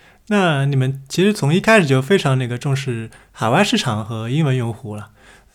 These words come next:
这一点好像跟传统的，比如国内的创业公司还是不太一样的，这点是当时是怎么考虑的呢？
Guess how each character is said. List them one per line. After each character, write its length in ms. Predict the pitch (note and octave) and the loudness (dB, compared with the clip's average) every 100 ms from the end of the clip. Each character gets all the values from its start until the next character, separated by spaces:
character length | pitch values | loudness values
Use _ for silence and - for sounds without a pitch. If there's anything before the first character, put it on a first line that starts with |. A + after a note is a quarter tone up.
| _ | _
这 160 | - B3 | 0 4
一 80 | D#3 | 4
点 240 | C#3 A2+ | 2 0
好 100 | A2+ | -2
像 200 | C3+ B2+ | -2 -2
跟 380 | - C3+ C3+ C#3 | -2 0 0 0
传 260 | C3+ A#2+ | 0 0
统 220 | F3+ B2+ A#2 | 0 -2 -2
的， 160 | A2+ | -4
比 140 | B2 A#2+ | -8 -6
如 100 | A#2+ | -6
国 200 | - A2+ | -4 -4
内 120 | C#3+ | -2
的 80 | B2 | -2
创 180 | - C3 | -2 -4
业 60 | |
公 180 | A2 B2+ | -2 -4
司 140 | B2+ C3+ | -4 -6
还 140 | A#2 | -8
是 80 | B2 | -8
不 80 | C3 | -8
太 160 | - | -8
一 140 | A#2+ A2 | -6 -6
样 160 | A#2+ | -6
的， 80 | A2 G#2+ | -8 -8
这 120 | F3 | -4
点 140 | C3 | -4
是 80 | A#2 | -4
当 200 | B2+ C3 | -4 -4
时 220 | C3+ - | -4 -8
是 140 | A#2 C3 | -10 -10
怎 100 | - | -8
么 80 | C3+ | -8
考 180 | - | -6
虑 160 | G#2 G#2+ | -8 -8
的 80 | |
呢？ 60 | G#2+ | -10